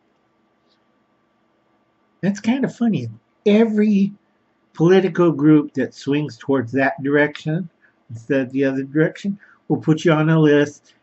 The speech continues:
as an enemies list and eliminate you quietly. Both sides do it, but it's mostly on the B side. Yes,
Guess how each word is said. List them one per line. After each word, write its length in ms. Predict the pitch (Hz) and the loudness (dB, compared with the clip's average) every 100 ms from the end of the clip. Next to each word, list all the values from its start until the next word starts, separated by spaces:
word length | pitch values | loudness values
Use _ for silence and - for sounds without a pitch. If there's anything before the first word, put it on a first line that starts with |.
| _ | _
as 200 | 135 131 | -6 -4
an 140 | 143 - | -6 -2
enemies 540 | 156 160 147 139 131 | 0 2 2 -2 -2
list 300 | 127 131 127 - | -2 -2 -4 -10
and 180 | 139 | -10
eliminate 640 | 139 143 139 135 135 131 - | -2 0 0 -2 -6 -10 -10
you 80 | 117 | -10
quietly. 640 | - 143 135 131 - _ _ _ _ _ _ _ _ _ _ _ _ _ _ _ _ _ _ _ _ _ | -8 -4 -4 -6 -12 _ _ _ _ _ _ _ _ _ _ _ _ _ _ _ _ _ _ _ _ _
Both 220 | 135 156 156 | 4 4 4
sides 420 | 151 139 123 123 | 0 0 -2 -4
do 220 | 131 143 | 0 0
it, 200 | 143 120 | 0 -4
but 220 | 117 107 _ _ _ _ _ | -8 -8 _ _ _ _ _
it's 140 | - 156 | -12 0
mostly 440 | 160 156 - 139 | 2 2 2 0
on 320 | 127 131 120 | 0 -4 -6
the 280 | 110 107 110 - 123 | -8 -10 -16 -16 -8
B 220 | 131 127 | -6 -6
side. 440 | 117 113 78 71 - _ _ _ _ _ _ _ _ _ _ _ _ _ _ _ _ _ _ _ _ _ _ _ _ _ _ _ _ _ _ _ _ _ _ | -8 -10 -10 -14 -20 _ _ _ _ _ _ _ _ _ _ _ _ _ _ _ _ _ _ _ _ _ _ _ _ _ _ _ _ _ _ _ _ _ _
Yes, 520 | - 160 190 208 - | 2 4 4 2 -6